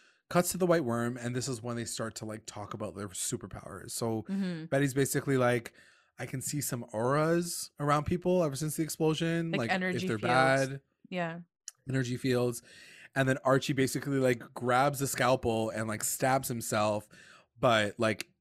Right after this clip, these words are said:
Speaker 1: it's, like, metal.
Speaker 2: <laughs>
Speaker 1: Like, it, like, snaps off of his skin. And he's like, "I don't know what's happening to me either. Like, I'm just, like, invincible now." Um,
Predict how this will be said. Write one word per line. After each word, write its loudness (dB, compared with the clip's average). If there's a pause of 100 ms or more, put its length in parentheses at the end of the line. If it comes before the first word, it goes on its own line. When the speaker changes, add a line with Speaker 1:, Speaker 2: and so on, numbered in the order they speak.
Speaker 1:
it's, -4
like, -4
metal. -2
Speaker 2:
<laughs> -8
Speaker 1:
Like, -4
it, -2
like, -4
snaps -2
off 0
of -2
his -2
skin. -6 (460)
And -6
he's -2
like, 4 (260)
"I -2
don't -2
know -2
what's -2
happening 0
to -6
me -4
either. 2
Like, 4
I'm 0
just, -2 (200)
like, 0
invincible -4
now." -12 (640)
Um, 2